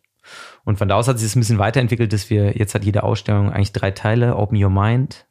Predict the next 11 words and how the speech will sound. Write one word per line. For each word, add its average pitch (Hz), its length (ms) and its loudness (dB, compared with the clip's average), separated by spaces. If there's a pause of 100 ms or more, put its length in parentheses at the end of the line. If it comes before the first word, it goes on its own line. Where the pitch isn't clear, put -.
(380)
da 92 260 -2
wird 104 140 0
so 110 100 -2
ein 98 60 2
bisschen 98 180 -2
das 95 80 -4
Thema 131 300 2
aufgemacht. 127 640 -2 (120)
Da 110 80 -8
gibt's 98 360 -10
Begegnungsformate, 107 1120 0